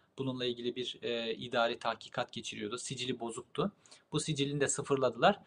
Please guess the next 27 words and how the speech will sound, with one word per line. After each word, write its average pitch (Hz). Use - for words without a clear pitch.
Çünkü 156
H 139
S 147
Y 147
K'nın 147
yapısı 131
dağıtılırken 165
e, 139
verilen 147
sözlerden 139
bir 160
tanesi 135
de 220
sicil 165
temizleme 160
sözüydü. 113
Bu 170
tip 165
adamların 151
sicilleri 143
temizlendi 123
ve 165
İrfan 180
Fidan 139
da 196
bu 202
dosyaya 180